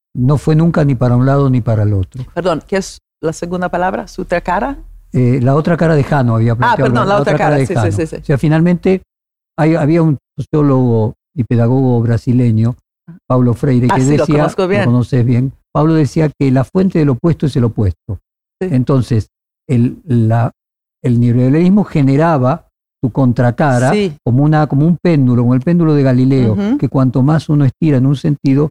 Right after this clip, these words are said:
Speaker 1: más
Speaker 2: Sí.
Speaker 1: va hacia el otro. Ahora, otra hipótesis.
Speaker 2: Interesante.
Speaker 1: Eh, en el caso específico de la Argentina. Argentina tenía industria en los años cincuenta y sesenta,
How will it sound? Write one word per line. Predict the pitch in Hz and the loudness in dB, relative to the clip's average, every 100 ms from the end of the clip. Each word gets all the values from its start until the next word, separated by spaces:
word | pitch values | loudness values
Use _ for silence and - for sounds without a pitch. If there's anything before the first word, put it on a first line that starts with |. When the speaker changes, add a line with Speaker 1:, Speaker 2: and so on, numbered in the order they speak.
| - _ - | -6 _ -4
Speaker 1:
más | 127 135 | 0 2
Speaker 2:
Sí. | 139 | 0
Speaker 1:
va | 139 | 0
hacia | - 123 | 0 0
el | 110 | 0
otro. | 95 - 139 | -2 -4 -2
Ahora, | 156 170 - | 0 -2 -2
otra | 185 185 | -4 0
hipótesis. | 156 120 104 104 92 110 95 | 0 0 -4 -4 -6 -8 -10
Speaker 2:
Interesante. | 156 156 156 160 160 - | -8 -8 -8 -10 -12 -4
Speaker 1:
Eh, | 131 123 123 | 0 0 0
en | 120 | 0
el | 120 | 0
caso | 147 139 | 0 -2
específico | 143 143 - 135 143 131 | -2 -2 -2 -2 -2 0
de | 117 | 2
la | 110 | 0
Argentina. | - 104 98 107 98 98 - _ _ _ _ _ _ _ _ _ _ _ _ _ _ _ _ _ _ _ _ _ _ - | -2 -4 -2 -2 -2 -4 -8 _ _ _ _ _ _ _ _ _ _ _ _ _ _ _ _ _ _ _ _ _ _ -4
Argentina | 143 175 170 220 226 | -2 0 0 0 0
tenía | - 180 196 | 0 2 2
industria | 175 165 117 - 110 90 - _ _ _ _ _ _ _ _ _ _ _ _ _ _ _ - | 2 2 -2 -2 -2 -2 -6 _ _ _ _ _ _ _ _ _ _ _ _ _ _ _ -2
en | 127 | 0
los | 113 | 0
años | 147 131 - | 0 0 0
cincuenta | - 120 151 160 147 | -2 -2 0 0 0
y | 123 | 0
sesenta, | 117 - 120 113 - - | 0 -2 0 0 -2 -6